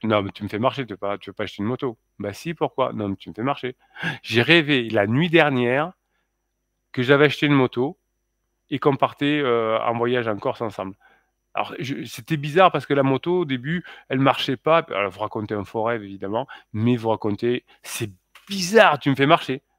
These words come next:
On est pareil, vous voyez, vous faites le coup de la meufeur, là. C'est bon, ça. Donc, compris, Nicolas, hein, pensez à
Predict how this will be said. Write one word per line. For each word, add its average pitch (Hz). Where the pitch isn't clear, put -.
On 123
est 123
pareil, 127
vous 110
voyez, 113
vous 117
faites 120
le 110
coup 123
de 113
la 107
meufeur, 104
là. -
C'est 120
bon, 131
ça. -
Donc, 160
compris, 160
Nicolas, 139
hein, 131
pensez 135
à -